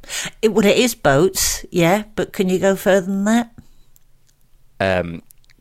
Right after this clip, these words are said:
Speaker 2: because only people that can go on a boat are posh.
Speaker 1: Well, sort of. It was when they used to sail from,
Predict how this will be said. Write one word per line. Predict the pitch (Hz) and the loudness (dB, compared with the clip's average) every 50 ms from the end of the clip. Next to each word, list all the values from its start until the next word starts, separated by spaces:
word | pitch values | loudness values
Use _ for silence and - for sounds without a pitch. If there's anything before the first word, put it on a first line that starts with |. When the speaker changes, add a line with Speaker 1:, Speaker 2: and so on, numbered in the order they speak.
| - - _ _ | -20 -20 _ _
Speaker 2:
because | 117 104 - - - 104 98 95 92 87 - - - - _ - | -6 -6 -4 -4 -2 0 0 0 0 -2 -6 -10 -14 -16 _ 0
only | 107 107 107 104 104 101 | 2 2 2 2 -2 -4
people | 101 - 110 104 - - 104 | -4 -4 -6 -6 -6 -4 -4
that | 92 - - | -4 -4 -6
can | - 98 | -6 -6
go | 95 | -4
on | 92 92 | -2 -2
a | 87 | -2
boat | 85 - 101 95 92 90 90 - | -2 -2 0 0 2 0 0 0
are | - 90 | -2 -6
posh. | - - - 90 82 80 - - - - - - - - - - - - - - | -6 -4 -2 -2 -2 -2 -4 -8 -10 -10 -12 -14 -14 -14 -12 -12 -12 -14 -10 -2
Speaker 1:
Well, | 220 240 226 202 196 | 0 2 2 2 2
sort | 180 - 226 220 220 214 - - | 2 2 2 4 2 2 0 0
of. | 156 143 135 - - - - - | -2 -2 -2 -4 -10 -12 -4 0
It | 165 220 190 | 0 2 2
was | 233 202 | 2 2
when | 220 240 254 269 | 2 2 4 4
they | 285 269 | 4 4
used | 262 262 254 226 - | 4 2 2 2 0
to | 226 | 0
sail | - - - 240 226 214 170 139 139 151 | 2 2 2 4 4 4 4 2 2 0
from, | 165 - - 170 175 175 180 175 165 | -2 -2 0 0 0 0 0 -2 -6